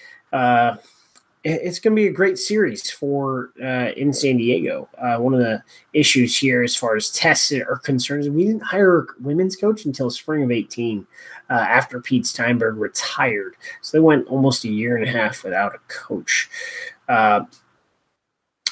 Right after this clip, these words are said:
so, uh, you know, Rob Kane's tour, or was it spring of, spring of eighteen? So not a year and a half, but almost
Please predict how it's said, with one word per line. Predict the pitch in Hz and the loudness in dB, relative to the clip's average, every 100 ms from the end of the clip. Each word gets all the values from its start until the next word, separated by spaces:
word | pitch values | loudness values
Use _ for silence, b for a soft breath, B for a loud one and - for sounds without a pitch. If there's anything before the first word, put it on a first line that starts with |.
| - | -8
so, | - - 185 175 - - | -6 0 2 0 -2 -8
uh, | 160 156 151 | -6 -4 -4
you | 190 | 0
know, | 180 | 0
Rob | 170 165 160 170 | 2 4 2 2
Kane's | - 185 180 175 | 0 2 2 -2
tour, | - 151 160 165 160 b _ | -6 -2 0 0 -2 b _
or | 143 | -6
was | 139 139 | -2 -2
it | 123 | -4
spring | - - 240 | -6 2 4
of, | 214 - - _ _ _ _ _ _ _ _ _ _ _ _ | 4 2 -8 _ _ _ _ _ _ _ _ _ _ _ _
spring | 127 117 | -6 -4
of | |
eighteen? | 104 - - 95 92 | -4 -6 -10 -10 -6
So | - 113 | -6 -4
not | 113 135 | 0 0
a | 127 | 0
year | 110 120 143 | 0 2 4
and | 147 | 6
a | 151 | 4
half, | 156 151 147 - _ | 2 2 0 -6 _
but | 123 120 120 117 - - - B B B B B _ | 0 0 0 -2 -6 -10 -18 B B B B B _
almost | - 127 131 123 113 - | 2 4 6 4 2 -4